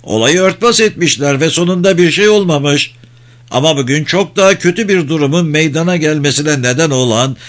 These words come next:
gizlemeye çalıştığınız gerçek bir alkol probleminiz var mı anlamak zorundayım." Wallander o olayı çok iyi hatırlıyordu. Malmö'deydi ve Mona ile akşam yemeği yemişlerdi.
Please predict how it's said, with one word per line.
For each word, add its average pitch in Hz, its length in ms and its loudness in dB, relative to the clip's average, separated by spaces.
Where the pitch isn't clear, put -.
gizlemeye 180 640 0
çalıştığınız 147 760 0
gerçek 160 520 0
bir 180 140 2
alkol 170 360 0
probleminiz 175 760 -2
var 196 160 2
mı 180 180 0
anlamak 165 460 -2
zorundayım." 185 720 -2
Wallander 82 580 -2
o 92 60 -6
olayı 90 440 -2
çok 156 260 -6
iyi 107 100 -2
hatırlıyordu. 80 720 -4
Malmö'deydi 95 840 -2
ve 120 120 -2
Mona 143 460 -2
ile 139 200 -2
akşam 131 500 -4
yemeği 107 340 -2
yemişlerdi. 87 880 -2